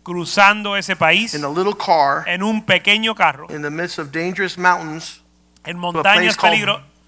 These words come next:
Speaker 2: Bluefields.
Speaker 1: en montañas peligrosas a un lugar que se llama Bluefield.
Speaker 2: Who would think
Speaker 1: ¿Quién iba a pensar
Speaker 2: that in Bluefields
Speaker 1: que en Bluefields
Speaker 2: used to be an English colony?
Speaker 1: que antes era una colonia inglesa?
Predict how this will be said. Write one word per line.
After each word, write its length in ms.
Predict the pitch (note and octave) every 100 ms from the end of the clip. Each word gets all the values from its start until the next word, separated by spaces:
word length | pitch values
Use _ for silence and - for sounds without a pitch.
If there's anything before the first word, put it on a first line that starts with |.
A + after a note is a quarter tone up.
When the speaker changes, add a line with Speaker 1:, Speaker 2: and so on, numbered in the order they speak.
| _ -
Speaker 2:
Bluefields. 680 | G3 A3+ - D3+ C3+ -
Speaker 1:
en 160 | E3+ F3
montañas 720 | F3 E3+ E3 F#3+ G3+ G#3 F#3+
peligrosas 680 | F#3+ F#3 F3+ G#3 A3 A3+ F#3+
a 60 | F#3
un 60 |
lugar 220 | G3 G3 G3
que 100 | F#3
se 100 | F#3
llama 240 | F#3 F3+
Bluefield. 580 | E3+ A3 - D#3+ B2 A2 -
Speaker 2:
Who 120 | F3
would 160 | G3 G3
think 380 | - G3 C#3+ - - _
Speaker 1:
¿Quién 460 | - G3+ A3 B3 B3+
iba 180 | A3+ A3
a 60 |
pensar 440 | A3 A3+ - C#3+ C#3+
Speaker 2:
that 160 | C3+ C3+
in 160 | D3
Bluefields 720 | C#3 F3+ G3 G#3+ G#3+ A#3 -
Speaker 1:
que 100 | -
en 140 | E3+ E3+
Bluefields 680 | A3 A3+ F3 D3+ D3+ - _ _ _
Speaker 2:
used 180 | D3 D3
to 60 | D3+
be 220 | D#3+ E3
an 200 | D3 C#3 -
English 360 | E3+ F#3 F3+
colony? 580 | - F3+ F3+ G3 G#3 A3 -
Speaker 1:
que 220 | - F3 -
antes 500 | F#3 A#3 B3+ G3+ F3+
era 120 | G3
una 180 | G#3 G3
colonia 600 | F#3 E3 F#3 G3+ G#3 G3
inglesa? 540 | F3 F#3+ G3+ - A#2